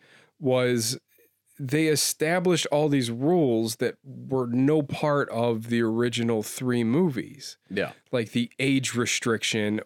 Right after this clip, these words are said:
Speaker 1: and the power and, like, the overpower of the Force. If you guys are in that much control of shit, things wouldn't have got to this point.
Speaker 2: There was an age restriction. They, they said that about Luke. They said Luke is far too old to begin the training.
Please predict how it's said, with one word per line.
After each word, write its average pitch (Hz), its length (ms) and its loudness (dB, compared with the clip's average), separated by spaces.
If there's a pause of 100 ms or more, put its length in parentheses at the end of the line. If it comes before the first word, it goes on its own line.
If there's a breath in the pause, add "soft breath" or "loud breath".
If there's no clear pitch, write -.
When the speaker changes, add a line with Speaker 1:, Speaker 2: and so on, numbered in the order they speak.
Speaker 1:
and 110 380 0
the 107 60 -2
power 135 420 0
and, 117 280 0
like, 120 200 -2
the 135 240 0
overpower 165 720 2
of 139 60 2
the 123 80 0
Force. 165 460 0 (280 loud breath)
If - 80 -4
you 247 100 2
guys 220 260 2
are 180 60 4
in 165 80 4
that 165 160 0
much 170 180 0
control 143 440 0
of 156 80 2
shit, 196 500 0 (920 loud breath)
things 277 240 6
wouldn't 214 220 2
have 175 100 2
got 170 300 -2
to 160 80 2
this 143 220 2
point. - 600 -4 (100)
Speaker 2:
There 123 120 0
was 190 220 -2
an 98 80 -2
age 85 180 -2
restriction. 78 460 -6
They, 90 300 -2
they 95 160 -2
said 101 180 -4
that 104 120 -2
about 95 220 -2
Luke. 92 340 -4
They 80 100 -10
said 85 180 -6
Luke 90 220 -4
is 80 100 -6
far 92 200 -4
too 90 180 -4
old 87 260 -2
to 87 120 -4
begin 85 320 -6
the 78 60 -6
training. 76 320 -6